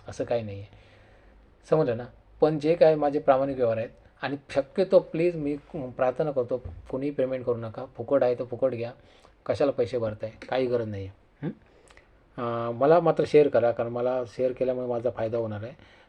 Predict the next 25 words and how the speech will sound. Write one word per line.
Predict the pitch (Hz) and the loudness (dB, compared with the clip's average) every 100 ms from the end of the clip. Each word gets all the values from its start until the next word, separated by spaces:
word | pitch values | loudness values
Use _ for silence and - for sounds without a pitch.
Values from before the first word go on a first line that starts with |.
| - | -12
आणि | 104 110 113 110 107 | -10 -8 -10 -12 -12
सबस्क्राईब | - - 120 | -14 -6 -6
करण्याचा | - 113 110 107 | -2 -4 -4 -8
प्रयत्न | 113 110 107 | -8 -8 -8
करा, | 110 113 | -8 -6
सबस्क्रायबर | 113 104 - 120 110 110 | -6 -8 -4 -2 -2 -4
पाहिजेत | 107 101 110 127 123 | -8 -8 -6 -4 -6
मला, | 110 101 107 - - _ | -8 -10 -12 -18 -20 _
सबस्क्रायबर | - 104 - 120 120 113 | -14 -14 -8 -8 -6 -10
नाही | 117 120 123 | -8 -6 -6
आहेत. | 117 - - - - - _ - | -6 -12 -20 -20 -20 -20 _ -4
कुठून | 131 - 156 147 | -2 0 0 4
तरी | 147 147 | 4 4
तुम्ही | 143 147 151 | 0 0 -4
एवढं | 156 135 139 143 165 | -2 2 4 6 6
माझ्यासाठी | 151 143 147 | 6 4 4
काम | 143 143 | 2 0
करा | 135 135 135 | 0 0 0
की | 151 | -4
जास्तीत | 127 117 104 139 | -6 -6 -4 -4
जास्त | 135 139 | -4 -4
सबस्क्रायबर | 127 - 139 139 | -2 0 2 0
मिळवून | 135 131 127 | -2 -4 -2
द्या, | 117 107 - - - - - _ - | -4 -4 -12 -20 -20 -20 -20 _ -6
किंवा | 127 135 139 | 4 6 6